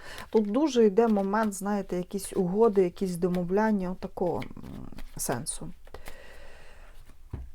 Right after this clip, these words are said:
Добре. Скажіть мені, будь ласка, це, е, робить чоловіча енергія чи жіноча?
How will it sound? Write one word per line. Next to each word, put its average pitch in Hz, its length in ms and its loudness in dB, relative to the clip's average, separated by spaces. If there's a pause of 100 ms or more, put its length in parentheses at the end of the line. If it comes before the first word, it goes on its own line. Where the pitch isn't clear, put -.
(160)
Добре. 190 340 2 (2750)
Скажіть 262 380 -2
мені, 247 160 2
будь 208 160 2
ласка, - 400 -4
це, 226 280 0
е, - 60 0 (160)
робить 196 520 2
чоловіча 196 440 -2
енергія 175 380 -4
чи - 160 -8
жіноча? 190 460 -8